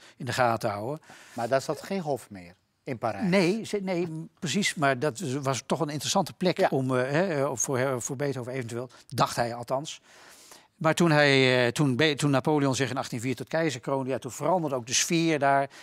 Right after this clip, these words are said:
Speaker 1: werd het erg an-, anti-Napoleon. Ja, dat kon je natuurlijk wel vergeten. Dus dat was, eh, een verloren zaak. En, eh,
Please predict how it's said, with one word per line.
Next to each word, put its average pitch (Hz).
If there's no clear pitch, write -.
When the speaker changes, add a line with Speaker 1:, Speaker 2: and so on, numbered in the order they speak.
Speaker 1:
werd 131
het 123
erg 175
an-, 156
anti-Napoleon. 135
Ja, 120
dat 101
kon 135
je 117
natuurlijk 127
wel 156
vergeten. 127
Dus 104
dat 143
was, 147
eh, 139
een 135
verloren 151
zaak. 120
En, 120
eh, 135